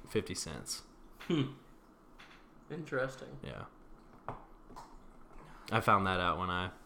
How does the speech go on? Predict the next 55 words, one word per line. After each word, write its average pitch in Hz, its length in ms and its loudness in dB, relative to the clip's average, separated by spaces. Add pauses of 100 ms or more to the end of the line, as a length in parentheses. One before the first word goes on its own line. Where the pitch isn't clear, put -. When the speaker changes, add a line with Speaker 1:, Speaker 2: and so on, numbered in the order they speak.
(240)
Speaker 1:
made 98 260 4
money 92 220 2
on 92 160 0
live 92 240 2
stream 95 340 -4
once. 98 300 -4
Speaker 2:
There's 139 320 0
two 139 200 0
dollars 135 440 2
that 147 120 -4
you've 143 140 -8
made? 143 200 -4
Speaker 1:
It - 40 -2
was 98 200 0 (580)
five, 76 480 0 (100)
but - 160 2
Speaker 2:
Five. - 180 -8 (120)
Wow. 139 200 6
Speaker 1:
yeah. 135 220 6 (360)
I - 60 4
made 185 220 12
five 120 200 12
dollars. 120 600 10
That's 156 200 10
something. 165 460 12 (140)
Speaker 2:
That - 160 -4
is 175 160 2
something. 185 240 6
Speaker 1:
I - 20 8
can 156 120 12
say 175 200 12
that 160 160 12
I 147 60 12
made 143 300 12
money 143 280 10
on 131 180 8
TikTok. 127 600 6 (180)
Speaker 2:
Well, 135 340 4
when 143 180 4
can 147 120 2
you 139 80 4
cash 139 300 4
out? 160 320 4 (180)
Once 110 160 4
Speaker 1:
At 107 40 8
Speaker 2:
you 101 60 4
get 139 80 2
Speaker 1:
fifty 127 240 10
dollars. 101 360 10
<laughs> - 60 12
Speaker 2:
fifty 220 140 12
dollars? 196 320 12
Speaker 1:
Yeah. 202 80 12
Speaker 2:
Yeah, - 200 12
so - 100 4